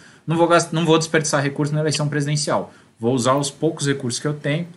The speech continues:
na verdade, não são poucos, são muitos recursos, mas enfim, vou usar os recursos que são escassos, enfim,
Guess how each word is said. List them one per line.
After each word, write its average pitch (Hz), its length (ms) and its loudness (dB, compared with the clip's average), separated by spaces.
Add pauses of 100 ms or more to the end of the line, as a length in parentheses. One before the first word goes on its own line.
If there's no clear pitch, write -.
(240)
na 120 60 -12
verdade, 113 260 -4
não 110 60 -4
são 123 180 -6
poucos, 143 380 -8
são 104 100 -14
muitos 135 340 -6
recursos, 123 540 -10
mas 107 160 -6
enfim, 117 220 -6
vou 123 180 -4
usar 123 240 0
os 117 100 -2
recursos 117 280 -6
que - 80 -8
são 139 100 -2
escassos, 160 640 0 (380)
enfim, 135 480 -2